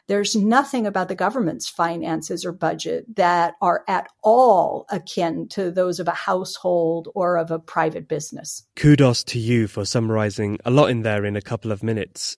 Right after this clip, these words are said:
Speaker 2: In reading your book, Stephanie, and, and your writings, I feel I've gone on a bit of a journey, right? From starting the book thinking, "No way, surely,"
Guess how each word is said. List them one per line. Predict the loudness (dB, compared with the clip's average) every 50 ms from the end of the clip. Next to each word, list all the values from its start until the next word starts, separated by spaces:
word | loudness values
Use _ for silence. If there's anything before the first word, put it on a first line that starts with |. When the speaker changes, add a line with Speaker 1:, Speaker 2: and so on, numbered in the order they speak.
| _ -2
Speaker 2:
In | 0 0 2 2 2 0 -2 -4 _ _ _ -2
reading | 2 2 4 4 4 4
your | 6 6 6 6 4
book, | 0 -6 -4
Stephanie, | -4 -4 -2 0 0 0
and, | 0 0 -2 -2
and | -4 -2 0
your | 0 0
writings, | 0 0 0 0 0 -2 -4 -4
I | -4 -8
feel | -4 -2 0 0
I've | 0 -2 0
gone | 0 0 2 2
on | 0 -2 -2 -4 -6 -8
a | -2
bit | -2 -2
of | -2 -2
a | -6
journey, | -4 0 0 0 0 -2 -6
right? | -6 -6 -6 -6 -4
From | -4 -6 -6 -6 -10 -18 -20 -20 -20 -20 -20 -14
starting | -4 0 0 2 2 4
the | 2 4
book | 2 2 0 0
thinking, | 0 0 0 0 0 0 0 2 4
"No | 4 4 4 2 2
way, | 2 2 2 2 2 2 -2 -4 -6
surely," | -6 -6 -2 0 2 4 4 4 2 0 -2 -4 -6 -10